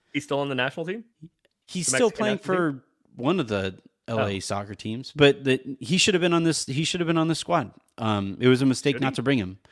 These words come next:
Speaker 1: Isn't he?
Speaker 2: Yeah.
Speaker 1: He's my age. Should he actually still be on?
Speaker 2: The World Cup is this weird thing where I, I think players are better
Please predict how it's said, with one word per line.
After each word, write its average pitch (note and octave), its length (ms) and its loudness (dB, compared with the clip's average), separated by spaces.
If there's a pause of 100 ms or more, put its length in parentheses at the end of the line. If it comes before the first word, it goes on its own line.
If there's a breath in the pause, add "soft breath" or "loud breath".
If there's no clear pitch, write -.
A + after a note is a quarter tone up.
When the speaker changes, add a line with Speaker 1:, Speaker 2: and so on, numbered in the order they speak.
(200 soft breath)
Speaker 1:
Isn't C#3+ 180 -10
he? F#3 120 -8
Speaker 2:
Yeah. B3+ 100 -2
Speaker 1:
He's E3+ 140 -8
my A#2+ 160 -4
age. F#2+ 320 -4
Should C3+ 220 -10
he G#3 220 -8
actually G3 420 -8
still G3+ 300 -6
be G3 120 -8 (100)
on? - 140 -6
Speaker 2:
The A3 80 2
World C4 240 6
Cup F4+ 200 4
is D4 100 2
this B3 200 2
weird A#3 340 4
thing G#3+ 340 4
where D3+ 440 4
I, D3 180 4 (120)
I D#3 40 4
think F3+ 420 -2
players E3 520 0
are B2+ 220 0
better C3+ 560 0